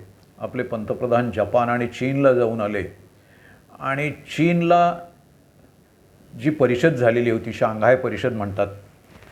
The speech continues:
तिथे पुतिन रशियाचे, शी जिनपिंग हे चीनचे, हे दोन महासत्ता आपल्या बाजूला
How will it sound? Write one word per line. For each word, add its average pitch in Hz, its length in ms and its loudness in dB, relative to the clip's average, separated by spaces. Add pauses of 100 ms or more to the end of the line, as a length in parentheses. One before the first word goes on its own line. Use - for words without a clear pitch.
(420)
तिथे 170 640 0 (720)
पुतिन 170 460 0 (200)
रशियाचे, 123 800 -2 (1200)
शी 143 140 2
जिनपिंग 120 500 -2
हे 120 140 2
चीनचे, 123 640 -2 (1000)
हे 170 80 0
दोन 170 280 0
महासत्ता 160 920 0 (1400)
आपल्या 156 280 4
बाजूला 143 580 4